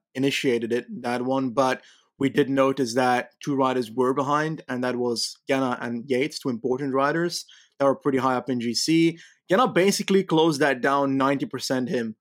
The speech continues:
<laughs> The entire gap of, like, fifteen seconds on the group ahead, and they were riding ahead, so pretty proper work. Pogacar working a lot in the echelons as well, in front echelon, of course, because he saw that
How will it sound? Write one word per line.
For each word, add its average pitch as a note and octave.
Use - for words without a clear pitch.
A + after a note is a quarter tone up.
<laughs> -
The G#3
entire C#3
gap C3+
of, -
like, C3
fifteen C3+
seconds B2+
on A#2+
the B2
group B2+
ahead, A#2+
and B2
they G#3
were C4+
riding D#3+
ahead, A#2
so C3
pretty E3+
proper D3+
work. B2+
Pogacar E3
working D#3
a C#3
lot C3+
in C#3
the C3+
echelons B2+
as B2+
well, C3+
in C3
front C#3
echelon, D3+
of D#3
course, F3
because C3
he B2
saw C3
that B2